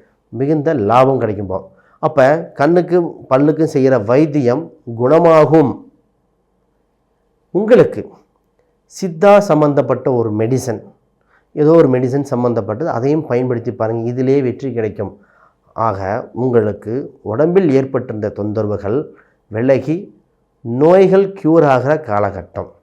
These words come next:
ஒரு சிலருக்கு என்ன ஆயிடுச்சுன்னா, சின்ன சின்ன உடம்புல கட்டி இருந்தது, அது கேன்சர் கட்டியா இருக்குமா, கொழுப்பு கட்டியா இருக்குமா, இல்ல வெயிலுக்கு வந்த கட்டியான்னு ஒரு குழப்பம்லாம் இருந்தது. அது கவலையே படாதீங்க,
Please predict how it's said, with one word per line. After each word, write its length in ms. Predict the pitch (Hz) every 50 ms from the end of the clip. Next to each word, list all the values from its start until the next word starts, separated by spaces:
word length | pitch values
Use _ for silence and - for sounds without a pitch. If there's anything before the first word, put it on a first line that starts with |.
| _ _ _ _ _ _ _ _ _ _ _ _ _
ஒரு 180 | 123 135 147 139
சிலருக்கு 440 | 131 160 156 151 139 127 - 120
என்ன 180 | 110 120 143 160
ஆயிடுச்சுன்னா, 480 | 151 135 127 127 123 123 110 110 120 117
சின்ன 200 | - 151 151 143
சின்ன 240 | 147 147 127 123
உடம்புல 220 | 127 143 143 147 -
கட்டி 300 | - 120 110 101 - 160
இருந்தது, 560 | 143 131 110 104 95 - 92 107 139 - - _ _ _ _ _ _ _ _ _ _ _ _ _ _ _ _ _ _ _ _ _ _ _ _ _ _ _
அது 220 | - 95 113 113 - -
கேன்சர் 340 | 104 101 117 113 - 127 107
கட்டியா 360 | - 117 - - 123 123 120
இருக்குமா, 460 | 117 - - - 113 117 117 123 127 127 - _ _ _ _ _ _ _ _ _ _ _
கொழுப்பு 320 | - 113 120 143 135 139
கட்டியா 320 | 127 135 117 - 131 127 123
இருக்குமா, 500 | 120 113 - 113 110 117 117 123 131 - - _ _ _ _ _ _ _ _
இல்ல 200 | - 117 117 98
வெயிலுக்கு 380 | 95 113 123 143 147 151 147 143
வந்த 160 | 139 131 131
கட்டியான்னு 500 | 127 127 123 - - - 123 120 120 123
ஒரு 160 | 135 143 123 107
குழப்பம்லாம் 480 | 117 120 120 117 120 123 120 120 123 123
இருந்தது. 500 | 120 117 113 110 107 101 101 - - _ _ _ _ _ _ _ _ _ _ _ _ _ _ _ _ _ _ _ _ _ _ _
அது 180 | - 101 101
கவலையே 340 | - 107 107 110 120 123 147
படாதீங்க, 600 | 117 127 120 113 107 104 101 104 120 147 170 196